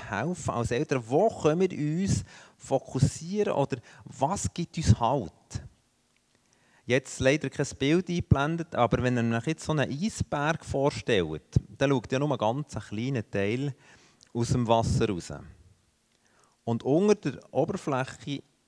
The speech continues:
ist ein ganz grosser Teil. Und diesen ganz grossen Teil würde ich jetzt mal als Werte bezeichnen. Der bestimmt, wo der kleine Teil da oben hergeht. So, der kleine Teil in diesem Bild ist das Verhalten.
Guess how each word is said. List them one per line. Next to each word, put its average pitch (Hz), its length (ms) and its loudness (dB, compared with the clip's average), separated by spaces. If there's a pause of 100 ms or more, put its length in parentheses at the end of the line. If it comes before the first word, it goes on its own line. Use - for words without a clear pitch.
(140)
ist 113 160 -6
ein 120 80 -4
ganz 120 380 -2
grosser 95 540 -4
Teil. 78 280 -8
Und 78 120 -8
diesen 117 120 0
ganz 160 340 2
grossen 165 300 2
Teil 160 200 -2
würde 127 180 4
ich 147 60 0
jetzt - 160 -2
mal 135 140 2
als 107 380 -2
Werte 98 600 -2 (240)
bezeichnen. 76 640 -8 (640)
Der 139 160 4
bestimmt, 151 800 -2 (880)
wo 107 120 -4
der 107 140 0
kleine 117 480 -4
Teil 113 240 2
da 107 140 -2
oben 95 260 -4
hergeht. 82 800 -10 (880)
So, 117 120 -8
der 110 160 -6
kleine 180 420 0
Teil 139 500 2 (120)
in 113 160 -2
diesem 113 180 0
Bild 143 560 0 (180)
ist - 200 -10
das - 80 -8
Verhalten. 87 640 -2